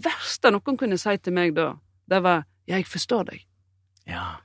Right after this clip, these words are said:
Speaker 1: Nei, du må ikke forstå
Speaker 2: For det
Speaker 1: meg.
Speaker 2: er for, <laughs> ja.
Speaker 1: Og, men det beste var, altså, å sitte med noen som hadde peiling på fly, eller,
Speaker 2: Ja.
Speaker 1: "Ja, men hør her, statistikken syner", og sånn og sånn. Altså, det er faktisk, for meg var det i hvert fall mye bedre enn folk som skulle skjønne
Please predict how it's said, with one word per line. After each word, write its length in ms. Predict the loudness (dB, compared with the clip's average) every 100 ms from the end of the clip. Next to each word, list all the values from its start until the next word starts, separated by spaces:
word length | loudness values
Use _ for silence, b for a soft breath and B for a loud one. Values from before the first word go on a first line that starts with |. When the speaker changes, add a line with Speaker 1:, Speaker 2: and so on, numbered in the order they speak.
| -4
Speaker 1:
Nei, 100 | 0 2
du 60 |
må 180 | 6 6
ikke 200 | 8 6
forstå 180 | 2 0
Speaker 2:
For 100 | 6
det 100 | 8
Speaker 1:
meg. 100 | 10
Speaker 2:
er 80 | 8
for, 240 | 6 8
<laughs> 380 | 12 12 12 10
ja. 680 | 10 10 10 8 10 8 10
Speaker 1:
Og, 180 | 10 12
men 80 | 10
det 120 | 10 8
beste 240 | 8 8 10
var, 320 | 12 12 10
altså, 200 | 8 4
å 40 |
sitte 320 | 4 2 6 6
med 80 | 6
noen 100 | 6
som 80 | 6 6
hadde 80 | 6
peiling 440 | 8 8 6 4
på 100 | 2
fly, 400 | 4 4 6 6
eller, 120 | 8
Speaker 2:
Ja. 60 | 8
Speaker 1:
"Ja, 60 | 6
men 120 | 6
hør 240 | 6 6 8
her, 200 | 6 6
statistikken 640 | 0 -4 -4 -4 -2 0
syner", 640 | 2 2 2 4 4 4 4
og 200 | 2 2
sånn 180 | 0 0
og 60 | 2
sånn. 220 | 2 2 b b b
Altså, 160 | -2 4
det 120 | 8
er 220 | 10 8
faktisk, 500 | 4 -6 -8 -4 -4
for 120 | 2 6
meg 180 | 6 6
var 100 | 6
det 100 | 6
i 20 |
hvert 80 | 4
fall 120 | 2
mye 240 | 0 0 2
bedre 320 | 4 4 4
enn 80 | 2
folk 160 | 0
som 120 | 0 -4
skulle 180 | -6 -4
skjønne 720 | 0 2 4 4 4 4